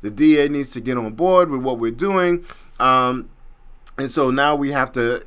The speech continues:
you know, we have to talk to the D A and make sure that he understands what we are trying to do so that, uh, we can get these drugs o-, the, these guns off the street.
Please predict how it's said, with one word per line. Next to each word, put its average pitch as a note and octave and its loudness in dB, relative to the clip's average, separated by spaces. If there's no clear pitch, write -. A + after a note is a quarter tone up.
you C3+ -4
know, A2+ -6
we C3 -6
have C3 -4
to - -18
talk C#3 -2
to A#2 -6
the G2 -10
D D3 -2
A D#3+ -2
and A#2 -2
make D3 0
sure C3+ -4
that G#2+ -2
he E3+ 2
understands C#3+ -2
what A#2 -2
we D#3 0
are D3 -2
trying D3 -2
to A#2 -4
do D#3 2
so - -6
that, A#2+ 0
uh, A2+ 2
we C#3+ -2
can B2+ -8
get B2+ -4
these B2+ -4
drugs B2+ 0
o-, B2 -2
the, B2+ -6
these A#2+ -8
guns C3 -2
off B2 -6
the G2+ -18
street. B2+ -6